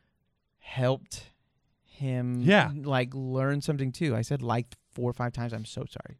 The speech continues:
Speaker 2: No, I think that, that revelation of his was, like, kind of a slept on moment in the episode, to be honest. Like, he, uh, he realized something about, like, Tomo and, and how to, like, not distance himself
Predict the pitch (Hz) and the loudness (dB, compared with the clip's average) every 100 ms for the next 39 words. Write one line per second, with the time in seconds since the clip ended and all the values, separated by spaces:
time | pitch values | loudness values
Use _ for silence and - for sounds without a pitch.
0 | _ _ _ _ - 131 131 143 143 127 | _ _ _ _ 0 6 8 8 8 6
1 | 107 107 110 101 98 - 117 123 123 120 | 4 2 2 2 0 0 -2 0 0 -2
2 | 107 98 - - 101 92 98 - 92 92 | -4 -4 -4 -2 -2 -2 -6 -4 -4 -4
3 | 90 95 - 95 92 90 101 - 92 92 | -4 -4 -4 -6 -6 -8 -10 -8 -10 -12
4 | - 95 95 92 92 - - 92 - - | -14 -8 -6 -4 -6 -10 -10 -12 -12 -20
5 | _ _ _ _ _ _ - 110 104 107 | _ _ _ _ _ _ -8 -2 2 2
6 | 104 101 95 90 87 - _ - - 110 | 4 4 2 0 -2 -8 _ -8 -2 0
7 | 98 107 104 95 98 107 98 98 98 95 | 2 2 4 2 0 -2 -2 -2 2 4
8 | 101 104 95 - - 117 110 95 98 95 | 2 2 0 0 2 4 4 2 0 0
9 | 95 92 98 95 87 95 98 101 - 95 | -2 -4 -4 -4 -8 -4 -2 -2 -2 -2
10 | 95 87 90 87 - - - - _ 98 | -2 -2 -4 -4 -10 -20 -20 -20 _ -4
11 | 95 92 101 - - - - _ _ _ | 0 2 2 0 -6 -14 -18 _ _ _
12 | _ _ - 123 - 123 127 123 127 127 | _ _ -2 -2 0 0 0 0 2 0
13 | - | -2